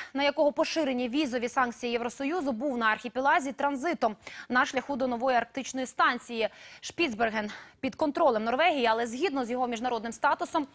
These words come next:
росіяни можуть приїздити туди без віз. І в Москві кажуть, що жодної норми Рогозін не порушував. Сам російський чиновник відповів у соцмережі:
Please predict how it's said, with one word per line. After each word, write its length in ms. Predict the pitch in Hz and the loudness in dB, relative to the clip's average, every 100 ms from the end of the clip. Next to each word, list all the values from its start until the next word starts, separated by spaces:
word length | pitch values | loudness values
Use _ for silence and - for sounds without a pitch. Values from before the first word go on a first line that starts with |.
| - - | -16 0
росіяни 600 | 311 - 277 269 311 330 | 0 2 0 4 4 2
можуть 380 | 247 247 294 - | 0 0 -2 -2
приїздити 460 | 262 233 196 269 | -4 -2 -2 -4
туди 220 | 262 202 226 | -4 -4 -2
без 260 | 240 208 | 0 -2
віз. 280 | 220 240 - - - - | -4 -4 -6 -16 -16 -4
І 100 | 302 | 0
в 40 | |
Москві 340 | 269 - 311 | 0 0 -4
кажуть, 320 | 320 294 262 - | 2 4 2 -4
що 200 | - 226 | -6 -4
жодної 480 | 247 285 214 220 | 2 2 2 -4
норми 340 | 226 277 311 247 | 0 0 2 0
Рогозін 480 | 214 233 240 240 240 | 0 -2 -2 -2 0
не 140 | 247 | 0
порушував. 560 | 233 226 214 233 233 - - - | 0 -6 -4 0 0 0 -16 -12
Сам 240 | - 311 | -4 -2
російський 360 | 233 254 220 240 | -2 -4 -6 -6
чиновник 420 | 254 302 392 311 | -2 -2 0 -2
відповів 340 | 240 247 262 240 | -6 -6 -6 -6
у 40 | |
соцмережі: 640 | 247 - 240 294 330 294 | -8 -4 0 0 2 0